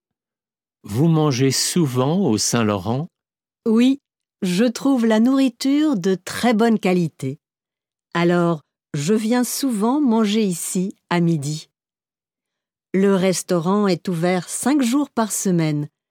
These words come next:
Speaker 2: sauf malheureusement pendant les vacances scolaires. J'ai promis à ma fille de lui faire découvrir le Saint-Laurent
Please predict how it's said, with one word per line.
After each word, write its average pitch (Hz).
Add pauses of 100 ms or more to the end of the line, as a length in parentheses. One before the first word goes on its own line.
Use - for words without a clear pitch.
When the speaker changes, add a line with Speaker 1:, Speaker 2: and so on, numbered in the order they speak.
(380)
Speaker 2:
sauf 330
malheureusement 254 (480)
pendant 262
les 247
vacances 202
scolaires. 143 (1200)
J'ai 180
promis 214
à 185
ma 175
fille 208
de 165
lui 165
faire 165
découvrir 202
le 190
Saint-Laurent 185